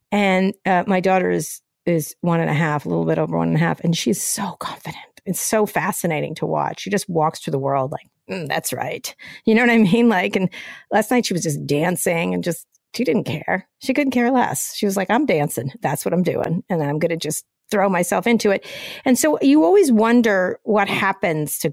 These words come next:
girls, for example. I was keep going, when is, 'cause I, boys were easy. They're always confident, by the way, most of the time,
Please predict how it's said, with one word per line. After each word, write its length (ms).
girls, 400
for 120
example. 460
I 100
was 160
keep 200
going, 260
when 140
is, 120
'cause 160
I, 100
boys 360
were 240
easy. 240
They're 140
always 260
confident, 540
by 120
the 120
way, 280
most 300
of 80
the 60
time, 320